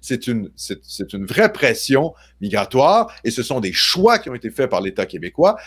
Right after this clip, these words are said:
parce que c'est la solution de facilité. Vieillissement de population, il faut plus de travailleurs, on fait venir des gens, sauf qu'on, on, on, premièrement, ça ne résout pas la pénurie de main-d'œuvre, c'est ce que j'explique dans mon mémoire. Pourquoi ? <laughs> Tout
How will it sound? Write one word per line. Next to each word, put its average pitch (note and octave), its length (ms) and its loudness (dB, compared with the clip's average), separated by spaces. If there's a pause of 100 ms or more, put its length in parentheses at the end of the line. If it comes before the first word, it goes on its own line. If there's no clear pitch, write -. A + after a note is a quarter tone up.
(120)
parce - 140 0
que C#3 80 -2
c'est A#2+ 140 -4
la A2 80 2
solution C3 380 -4
de - 80 -4
facilité. D#3+ 720 -2 (200)
Vieillissement C#3 460 0
de A#2 60 -8
population, A#2 680 0 (280)
il A#3 120 6
faut D#3+ 420 4
plus C#3+ 180 0
de A2+ 80 0
travailleurs, B2 680 4
on F#3+ 100 6
fait C3+ 180 4
venir G#2+ 240 -2
des F2 120 -8
gens, E3 260 2 (220)
sauf - 160 -2
qu'on, B2 220 -2 (220)
on, A2 280 -4
on, F#2 260 -4 (460)
premièrement, C#3+ 580 2 (160)
ça C#3 160 2
ne C3+ 80 0
résout C#3 300 0
pas D3 120 6
la A#2 100 2
pénurie F#2+ 340 -4
de F#2 40 -8
main-d'œuvre, F3 320 2
c'est C#3 120 -8
ce - 80 -8
que A2+ 80 -2
j'explique G#2+ 380 -6
dans G2 100 -6
mon F2+ 100 -10
mémoire. D3 380 2
Pourquoi ? B2+ 420 0 (140)
<laughs> - 140 -20
Tout G#2+ 60 -2